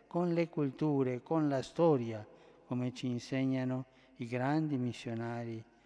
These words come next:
dei nostri istituti. Un segno caro che la vita religiosa è chiamata a dare oggi è la vita fraterna.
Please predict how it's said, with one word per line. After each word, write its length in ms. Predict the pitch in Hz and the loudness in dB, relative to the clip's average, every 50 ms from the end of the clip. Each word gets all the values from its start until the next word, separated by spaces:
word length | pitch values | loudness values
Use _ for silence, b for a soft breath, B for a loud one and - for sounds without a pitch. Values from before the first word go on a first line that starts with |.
| b b b b - | b b b b -14
dei 240 | 123 123 117 117 | -10 -10 -8 -8
nostri 520 | 113 113 113 117 113 - - - 123 113 110 | -8 -8 -10 -10 -12 -16 -18 -18 -14 -12 -12
istituti. 720 | 110 - - - 113 107 98 - 98 87 - _ _ - _ _ _ _ _ _ _ _ _ _ _ _ _ _ _ _ _ _ _ _ _ _ _ _ _ _ _ _ _ _ _ _ _ _ _ _ _ _ _ _ _ _ _ _ _ _ _ _ _ _ - _ _ _ _ - | -12 -14 -16 -18 -18 -18 -18 -18 -20 -20 -20 _ _ -20 _ _ _ _ _ _ _ _ _ _ _ _ _ _ _ _ _ _ _ _ _ _ _ _ _ _ _ _ _ _ _ _ _ _ _ _ _ _ _ _ _ _ _ _ _ _ _ _ _ _ -20 _ _ _ _ -12
Un 80 | 147 | -12
segno 320 | 120 - 147 143 139 135 127 | -8 -6 -4 -4 -4 -4 -6
caro 520 | - - 127 120 120 120 117 113 107 110 - - - - b b b b b b b b b b b b _ _ | -6 -8 -8 -6 -6 -4 -6 -6 -8 -12 -16 -20 -20 -20 b b b b b b b b b b b b _ _
che 140 | - - 120 | -6 -2 -2
la 100 | 117 117 | -2 -2
vita 260 | 127 143 135 151 139 | -2 -4 -2 -2 -4
religiosa 640 | 139 139 127 123 117 117 135 143 143 139 - 143 | -4 -4 -8 -10 -6 -2 -2 -2 -2 -2 -4 -6
è 120 | 131 131 131 | -6 -6 -6
chiamata 560 | - 127 120 120 135 135 131 127 - - 120 | -8 -8 -6 -4 -4 -4 -4 -6 -4 -6 -6
a 40 | 120 | -4
dare 320 | 117 123 127 123 123 120 | -4 -4 -4 -4 -4 -6
oggi 520 | 120 123 123 123 120 110 110 131 135 135 - - - - _ _ _ b b b b b b b b b b b _ _ _ _ _ _ _ _ _ _ _ _ _ _ _ _ _ | -4 -4 -4 -4 -6 -8 -10 -12 -12 -12 -14 -18 -20 -20 _ _ _ b b b b b b b b b b b _ _ _ _ _ _ _ _ _ _ _ _ _ _ _ _ _
è 140 | - 139 135 | -6 -4 -2
la 140 | 127 123 | -2 -2
vita 280 | 110 120 123 - - - | -2 -4 -8 -6 -6 -6
fraterna. 680 | - - 113 107 101 - 107 92 87 82 82 87 87 87 | -6 -6 -12 -12 -12 -12 -12 -12 -12 -14 -18 -20 -20 -20